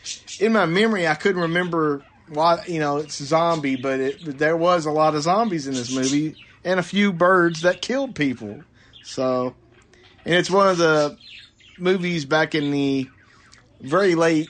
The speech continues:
eighties and early nineties where the Italians came over and made movies in Florida.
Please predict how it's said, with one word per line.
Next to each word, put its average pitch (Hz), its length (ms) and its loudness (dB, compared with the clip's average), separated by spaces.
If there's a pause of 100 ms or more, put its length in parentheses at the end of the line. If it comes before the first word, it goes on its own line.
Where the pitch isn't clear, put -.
(120)
eighties 165 580 -2
and 147 100 -4
early 160 260 0
nineties 147 460 -2
where 139 160 0
the 135 140 -2
Italians 147 560 0
came 139 200 -2
over 135 300 0
and 127 140 -2
made 135 200 -2
movies 139 440 0
in 127 120 -6
Florida. 120 680 -2